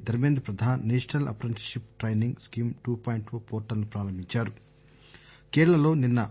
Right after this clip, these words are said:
వయనాడ్ను భారీ కొండచర్యలు అతలాకుతలం చేశాయి. ఈ ఘటనలో మృతుల సంఖ్య నూట ముప్పై ఐదుకు చేరుకుంది. ఇక వార్తలు వివరంగా.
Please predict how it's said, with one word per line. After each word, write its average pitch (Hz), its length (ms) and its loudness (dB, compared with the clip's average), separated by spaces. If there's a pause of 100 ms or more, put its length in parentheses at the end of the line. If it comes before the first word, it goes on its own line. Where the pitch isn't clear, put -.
వయనాడ్ను 123 500 2
భారీ 113 360 0
కొండచర్యలు 117 720 -4
అతలాకుతలం 117 680 -4
చేశాయి. 147 400 -4
ఈ 107 80 -6
ఘటనలో 110 480 -4 (260)
మృతుల 110 200 -6
సంఖ్య 110 400 -6 (140)
నూట 120 180 -2
ముప్పై 107 280 -6
ఐదుకు 104 260 -6
చేరుకుంది. 101 500 -4 (1500)
ఇక - 160 -8
వార్తలు 95 500 -6 (260)
వివరంగా. 95 460 -4